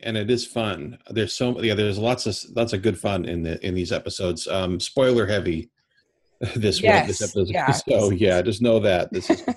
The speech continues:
Speaker 2: <laughs>
Speaker 1: spoil you like crazy.
Speaker 2: Yes, very spoiler heavy. Um, I didn't find much fun, to be honest. I, I felt like this continued on the, uh, mid-season premieres. Just,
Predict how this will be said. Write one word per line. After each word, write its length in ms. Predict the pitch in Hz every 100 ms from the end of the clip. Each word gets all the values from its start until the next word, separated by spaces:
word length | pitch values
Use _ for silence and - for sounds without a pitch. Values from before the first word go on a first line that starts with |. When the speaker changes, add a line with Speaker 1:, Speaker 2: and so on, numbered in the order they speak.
| -
Speaker 2:
<laughs> 260 | - _
Speaker 1:
spoil 300 | - 120 117
you 440 | 110 107 107 107 101 -
like 160 | 104 -
crazy. 420 | 104 80 - - _ _ _ -
Speaker 2:
Yes, 440 | 220 175 - -
very 260 | 202 226 233
spoiler 360 | 240 233 226 254
heavy. 520 | 247 202 226 220 -
Um, 460 | 226 233 247 240 - _ _ _ _ -
I 460 | 226 269 349 480 466 285 -
didn't 380 | 453 508 440 -
find 340 | 180 175 160
much 240 | 156 -
fun, 260 | - 156 147
to 100 | 175
be 140 | 185
honest. 380 | 170 156 160 -
I, 240 | - 208 -
I 80 | 214
felt 240 | - 254
like 160 | 247 233
this 180 | 233 -
continued 500 | 220 - 233 233 220
on 320 | 214 214 208 _ _ _ _ _
the, 420 | 214 214 214 214
uh, 60 | 214
mid-season 1000 | 208 214 - - - 220 226 208 202 190
premieres. 680 | - 214 220 220 208 202 -
Just, 640 | - 202 190 - - -